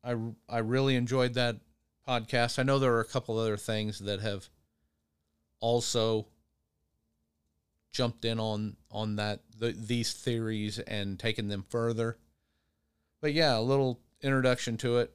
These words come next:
Thought it was pretty cool. So, yeah, I, I think it'd be a fun conversation.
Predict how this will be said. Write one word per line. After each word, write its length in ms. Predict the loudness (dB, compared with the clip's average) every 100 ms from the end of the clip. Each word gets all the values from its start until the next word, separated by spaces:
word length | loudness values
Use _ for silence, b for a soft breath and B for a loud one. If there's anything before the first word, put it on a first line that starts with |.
| _
Thought 200 | -2 2
it 80 | 2
was 160 | 0
pretty 280 | -6 -4 -4
cool. 440 | -4 -4 -2 -2 -6 _ _ _ _ _ -12
So, 400 | -2 0 0 -4 _ _ _ _ _ _ _ _ _ _ _ _ _ _ _ _ _ _ -2
yeah, 240 | 0 0 -2
I, 100 | -6 -8 _ _ _ _ _ _ _ -6
I 60 |
think 140 | -2 0
it'd 120 | 2
be 120 | 2
a 60 | 2
fun 240 | 2 2
conversation. 720 | 2 0 0 0 0 0 -10